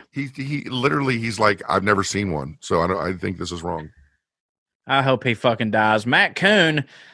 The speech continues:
Speaker 1: Yes.
Speaker 2: despite no scientific data being published, Vladimir, this is in, uh, August, by the way. Despite, <laughs> I think it's fair that we say that. Despite no scientific data being published,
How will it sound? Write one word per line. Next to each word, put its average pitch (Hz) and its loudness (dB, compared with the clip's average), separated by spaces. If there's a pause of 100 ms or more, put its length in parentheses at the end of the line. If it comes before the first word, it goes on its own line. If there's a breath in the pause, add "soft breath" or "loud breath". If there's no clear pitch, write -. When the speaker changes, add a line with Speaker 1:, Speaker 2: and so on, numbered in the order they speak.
(120)
Speaker 1:
Yes. 262 -4
Speaker 2:
despite 208 2
no 190 2
scientific 185 0
data 147 4 (100)
being 156 2
published, 127 0 (300 loud breath)
Vladimir, 190 2
this 160 2
is 131 0
in, 123 4
uh, 107 2
August, 107 2
by 104 2
the 101 -2
way. 101 0 (280 loud breath)
Despite, 214 2
<laughs> - -10 (220 soft breath)
I - -20
think 120 -2
it's 117 -2
fair 110 4
that 107 -4
we 101 -4
say - -2
that. 101 2 (180 loud breath)
Despite 247 2
no 202 4
scientific 190 2
data 139 4 (180 loud breath)
being 156 2
published, 156 2